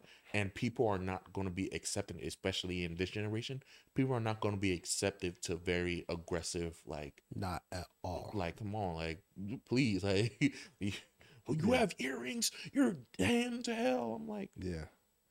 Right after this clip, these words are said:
Speaker 2: So, like, if you are trying to convert your friends, that is definitely not the way to go.
Speaker 1: No.
Speaker 2: Uh, you just,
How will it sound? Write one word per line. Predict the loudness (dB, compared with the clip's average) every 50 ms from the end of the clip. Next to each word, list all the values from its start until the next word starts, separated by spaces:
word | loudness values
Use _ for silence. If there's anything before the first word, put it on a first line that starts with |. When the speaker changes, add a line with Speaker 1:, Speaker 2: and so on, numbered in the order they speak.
| _ _ 0
Speaker 2:
So, | 8 12 12 12
like, | 12 12 8 6 6
if | 6 6
you | 6 6 4 6 8
are | 10 10 10 10
trying | 10 8 6 6 6
to | 4
convert | 2 0 0 2 2 2 2 2
your | 0
friends, | 0 2 0 0 2 2
that | 2 4 4
is | 4 2 0
definitely | _ 2 2 2 2 0 0 0 2 0
not | 0 0 0 0 -2 -2 -4
the | -6 -6
way | -6 -6 -6
to | -6
go. | -6 -8 -8 -10 -10 -12 -10
Speaker 1:
No. | -10 -10 -10 -12 -20 -20 _ _ _ -2
Speaker 2:
Uh, | 0 0 2 2 2 0
you | 2 2 2 2
just, | 6 6 6 6 4 2 -2 -6